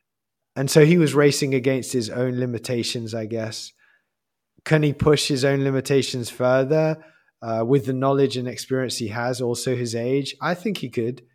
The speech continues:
Yeah. Could it go under forty days? I think it can go under forty days. Um,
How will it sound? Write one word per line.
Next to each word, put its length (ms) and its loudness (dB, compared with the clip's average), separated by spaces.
Yeah. 220 -2
Could 160 4
it 80 -4
go 180 6
under 160 2
forty 380 0
days? 500 2
I 60 -2
think 240 -6
it 160 -4
can 100 -6
go 140 0
under 160 -4
forty 320 -4
days. 540 -6
Um, 640 -4